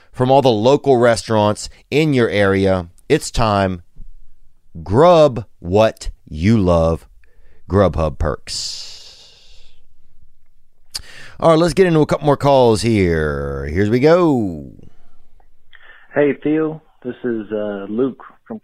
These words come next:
Speaker 2: Kansas City.
Speaker 1: Luke from K C, and we appreciate you, brother. And I was, uh,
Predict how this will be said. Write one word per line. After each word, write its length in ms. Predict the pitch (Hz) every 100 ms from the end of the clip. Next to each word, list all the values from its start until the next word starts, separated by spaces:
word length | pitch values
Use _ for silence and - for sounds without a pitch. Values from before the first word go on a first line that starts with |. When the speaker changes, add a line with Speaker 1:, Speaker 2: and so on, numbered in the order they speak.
| -
Speaker 2:
Kansas 280 | 131 147 143 -
City. 320 | 123 110 - - - - - - -
Speaker 1:
Luke 320 | 87 123 147
from 220 | - 123
K 240 | - 135 127
C, 420 | - 139 131 82 - - - - -
and 120 | 98 101
we 100 | 113
appreciate 580 | - 127 - 101 90
you, 60 | 92
brother. 400 | 78 87 76 69 - - _ _ - - - - - - - -
And 160 | - 101
I 80 | 110
was, 260 | 101 82
uh, 580 | 101 95 85 78 64 50